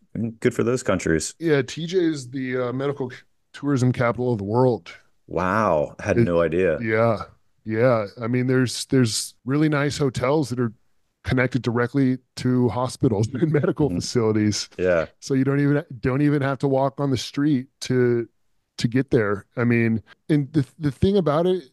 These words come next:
Speaker 2: T J, T J is a nice, it's a nice place. People,
Speaker 1: Mm-hmm.
Speaker 2: people are scared of Mexico because they see, you know, one to two people get slaughtered by drug cartels every three months in the news.
Speaker 1: Mm-hmm.
Speaker 2: But when, when you look at,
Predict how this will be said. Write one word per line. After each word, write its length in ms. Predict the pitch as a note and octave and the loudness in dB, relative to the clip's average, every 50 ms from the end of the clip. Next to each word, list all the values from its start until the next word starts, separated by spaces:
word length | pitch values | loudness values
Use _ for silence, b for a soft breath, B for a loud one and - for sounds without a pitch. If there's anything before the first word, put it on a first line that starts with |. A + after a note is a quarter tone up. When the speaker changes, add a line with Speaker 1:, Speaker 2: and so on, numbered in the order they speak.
| _ _ _ _ _ _ - | _ _ _ _ _ _ -12
Speaker 2:
T 180 | - D#3 E3 | -10 -8 -4
J, 300 | D3+ F#3 F#3+ F#3+ F3+ E3 - _ | 0 2 2 2 2 0 -4 _
T 140 | - E3 E3 | -8 -6 -4
J 140 | D#3 G3 G3+ | 0 0 0
is 100 | F3+ E3+ | 2 2
a 40 | E3 | 0
nice, 560 | C#3 C3 D3 D#3 C#3 - - - - - - _ | 0 0 0 0 0 -2 -4 -6 -8 -8 -12 _
it's 160 | - - - | -20 -14 -6
a 60 | C3 | -2
nice 200 | B2+ C3 D3+ C#3+ | 0 2 2 0
place. 640 | C3 - C3 D#3 C3+ G#2 F2+ - - - - - - _ _ _ - | 0 0 2 2 2 0 -2 -4 -4 -4 -4 -6 -10 _ _ _ -4
People, 320 | C#3 C#3 B2 D3 D3 C#3+ | -2 2 4 4 4 2
Speaker 1:
Mm-hmm. 60 | - | 2
Speaker 2:
people 220 | - C#3+ C#3 C#3 D3+ | -2 -2 0 0 0
are 80 | D3 | 0
scared 460 | B2+ - - - - C3 C3+ D3 D3 C#3+ | 0 -2 -6 -6 -2 0 0 2 2 2
of 80 | C3 | 0
Mexico 500 | B2+ B2 B2+ B2 - C#3 A#2+ D3 D3+ D3 | 0 -2 -2 -4 -6 -4 -2 0 0 2
because 260 | C#3 C3+ - B2+ A2+ | 0 0 -2 -4 -4
they 100 | A#2+ A#2+ | -4 -4
see, 200 | G#2+ - - C3+ | -6 -4 -2 0
you 460 | C3 B2+ A#2 A#2+ B2+ B2 B2 A#2+ A#2 A#2 | 2 2 2 0 -2 -4 -4 -2 0 2
know, 280 | A2+ A2+ A2+ A2+ G#2 - _ _ | 2 4 2 2 0 -2 _ _
one 380 | A#2+ A#2 C3 D3 C#3+ C#3 C#3+ C3+ | -2 2 2 2 4 2 2 0
to 80 | C3+ | 0
two 240 | A2+ - - C#3+ C#3 | -2 0 0 0 2
people 320 | - C#3+ C#3+ B2 D3+ D3 | 2 0 0 2 0 0
get 180 | B2+ B2+ B2 G#2+ | -2 -2 -6 -6
slaughtered 720 | - - - B2+ B2+ A#2 A#2 C3+ C#3 C#3 C3 C3 B2+ A#2+ | -8 -6 -4 -2 0 2 2 2 2 2 0 -2 -6 -4
by 200 | A#2 A#2+ A#2 A#2 | 0 0 2 2
drug 280 | A#2 G#2+ B2 B2+ B2+ B2+ | 2 2 2 2 2 0
cartels 540 | - C3+ B2+ B2+ - C3+ C3 B2 C3 B2+ C3 | 0 0 0 0 0 0 0 2 2 0 0
every 160 | B2 A#2+ A#2+ | -2 -4 -4
three 280 | - - B2+ B2+ B2+ B2 | -2 0 2 2 2 2
months 340 | A#2 A2+ A#2 B2+ C3 - | 0 0 -2 -2 -2 -2
in 80 | C3 A#2+ | -2 -2
the 60 | A2 | -2
news. 360 | G#2+ A2+ A#2+ B2+ C#3 D3 C#3 | -2 -2 0 2 2 2 2
Speaker 1:
Mm-hmm. 80 | B2+ A#2 | 2 0
Speaker 2:
But 260 | B2 A2+ A2+ A2+ - B B B B B B B B B _ | 0 0 0 0 -2 B B B B B B B B B _
when, 180 | A#2 C3+ C#3 | -2 0 0
when 220 | D3+ D3 C#3 C#3+ D3 | 0 0 0 0 2
you 140 | C#3+ D3 C3+ | 2 2 2
look 280 | C3+ D3 E3+ E3+ - F#3+ | 2 2 0 0 0 -2
at, 180 | E3+ C#3 - | -2 -2 -6